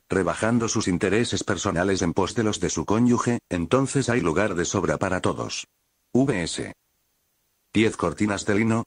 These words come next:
entrelazadas con lana turquesa, púrpura y carmesí. Treinta y seis, ocho. ¿Por qué a veces la Torá nos parece tan repetitiva? En la parasá de esta semana,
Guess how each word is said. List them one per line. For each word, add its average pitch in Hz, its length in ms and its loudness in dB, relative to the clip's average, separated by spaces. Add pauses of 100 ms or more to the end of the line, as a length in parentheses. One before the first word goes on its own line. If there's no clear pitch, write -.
entrelazadas 95 800 0
con 92 160 0
lana 110 240 0
turquesa, 117 560 0 (120)
púrpura 117 460 0
y 110 60 0
carmesí. 80 480 -2 (480)
Treinta 92 420 2
y 82 60 0
seis, 113 520 0
ocho. 113 460 0
¿Por 101 180 0
qué 120 140 2
a 110 80 0
veces 107 340 0
la 92 140 0
Torá 92 160 2
nos 92 180 0
parece 107 440 0
tan 104 260 0
repetitiva? 107 720 0 (480)
En 90 240 2
la 78 140 0
parasá 90 380 0
de 110 160 0
esta 110 220 -2
semana, 104 440 0